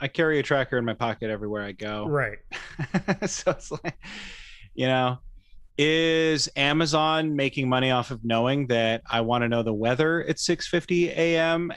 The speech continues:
Speaker 1: and that I listen to Hamilton three times a day? Sure. You can have that money.
Speaker 2: Yep.
Speaker 1: Meanwhile, I'll go out and grind,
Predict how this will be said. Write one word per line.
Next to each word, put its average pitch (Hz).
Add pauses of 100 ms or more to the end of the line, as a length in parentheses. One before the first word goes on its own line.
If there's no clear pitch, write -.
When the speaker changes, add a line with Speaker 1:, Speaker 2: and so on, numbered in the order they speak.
(120)
Speaker 1:
and 120 (120)
that 113 (120)
I 113
listen 113
to 107
Hamilton 147 (120)
three 170
times 170
a 170
day? 185 (540)
Sure. 95 (460)
You 135
can 120
have 101
that 92
money. 92 (520)
Speaker 2:
Yep. 139 (2000)
Speaker 1:
Meanwhile, 139
I'll 120
go 123
out 127
and 117
grind, 117